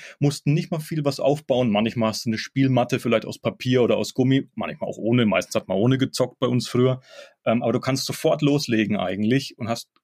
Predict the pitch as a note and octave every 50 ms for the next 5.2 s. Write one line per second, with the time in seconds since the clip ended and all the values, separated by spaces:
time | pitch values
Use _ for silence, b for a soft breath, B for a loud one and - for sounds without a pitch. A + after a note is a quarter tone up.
0 | _ - D3 D3 D3 - D#3 C#3+ - B2+ C3+ - - - C3 B2 B2 C#3 C#3 -
1 | - C3+ A#2+ A#2+ C3 C3+ B2+ C3 C#3 C#3+ B B B B B B D3 D3+ D3+ D3
2 | B2 C3+ C#3+ C3+ C#3 C3+ C3+ B2+ B2 A#2 - _ _ _ _ _ _ - - D3
3 | D#3 D3+ D3+ - - - D3+ D#3 D3+ C3+ C3+ C#3 D3 - C#3+ C3 A#2+ B2+ A#2 -
4 | - - C#3 D3 D3 C#3 B2 C3 B2+ A2+ - - B2+ B2+ - - B2+ B2 A#2 A#2+
5 | A#2+ A#2+ A#2 b